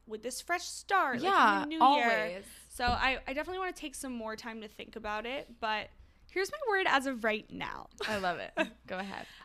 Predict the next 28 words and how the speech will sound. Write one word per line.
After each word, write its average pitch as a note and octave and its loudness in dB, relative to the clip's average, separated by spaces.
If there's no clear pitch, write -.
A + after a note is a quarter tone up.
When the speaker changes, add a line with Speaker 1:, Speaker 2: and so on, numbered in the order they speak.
Speaker 1:
Okay, B3 0
so B3+ -10
my C4 0
word A#3+ 0
for D#4 -6
twenty D4 -6
twenty-three C4+ -4
right A#3 -2
now A3 -2
is, - -4
I A3+ -10
don't, A3+ -10
I A3 -16
don't B3+ -12
know D#4 -6
if C#4+ -10
it's - -12
one A3 -10
word. A3+ -10
Okay, A3+ -2
I'm C4 -4
trying D#4+ -2
to D#4+ -4
say B3 0
I B3 -6
wanna B3+ -4
be A#3 -6
present. - -10